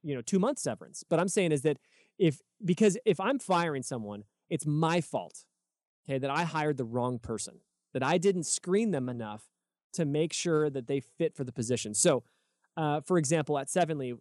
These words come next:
i-, i-, anytime we had to let someone go, um, we would, remember, treat them as a person, not a part. A person, not a part. We would always do terminations on Fridays at the end of the day, so we don't have to have 'em, like, you know, they have, they have a weekend to, to,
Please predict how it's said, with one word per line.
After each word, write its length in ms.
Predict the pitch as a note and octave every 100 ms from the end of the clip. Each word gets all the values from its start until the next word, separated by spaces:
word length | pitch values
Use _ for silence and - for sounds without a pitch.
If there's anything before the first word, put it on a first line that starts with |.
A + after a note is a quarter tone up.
| -
i-, 80 | E3+
i-, 120 | F3 F3
anytime 400 | - G3 F#3 E3+
we 120 | D#3+ C3+
had 240 | C3+ C3
to 100 | B2
let 180 | A#2 A2+
someone 340 | A#2+ A2 A2
go, 260 | G#2 F2+ - _ _ _ -
um, 420 | C3 A#2+ A#2 A#2
we 140 | B2+ C#3
would, 380 | B2+ B2 A#2+ - -
remember, 320 | D3+ D#3 A#2
treat 300 | - - F3+
them 160 | F#3 D#3
as 140 | C#3+
a 60 | B2
person, 520 | - - G#3 - D3+
not 180 | C3 B2+
a 40 | C#3
part. 520 | - C#3+ G2 - - _ _ _ _
A 40 | -
person, 440 | - D3 C3 A2
not 160 | G2 G#2+
a 40 |
part. 320 | - A#2 G2 _ _ -
We 120 | D3+
would 100 | C#3+
always 360 | C#3 C#3+ F#3 F3
do 520 | - C#3 D3 C#3+ D3
terminations 600 | - D#3 C#3 C#3 F3+ F3 D#3
on 200 | B2 A#2
Fridays 680 | - C#3 A2 A2 G#3+ - - D#3+
at 120 | B2+
the 120 | C3+
end 100 | C#3
of 40 | C#3+
the 60 |
day, 260 | B2+ B2 B2+
so 140 | C#3
we 60 | C3+
don't 120 | D3+
have 100 | C#3
to 80 | C#3
have 120 | B2
'em, 100 | A#2+
like, 200 | A2 G#2+ _ _ _ -
you 80 | F#3
know, 40 |
they 100 | F#3
have, 140 | G3+ F3
they 60 |
have 80 | F3+
a 40 |
weekend 320 | C#3 D3 D#3 A#2
to, 100 | G#2+
to, 300 | - B2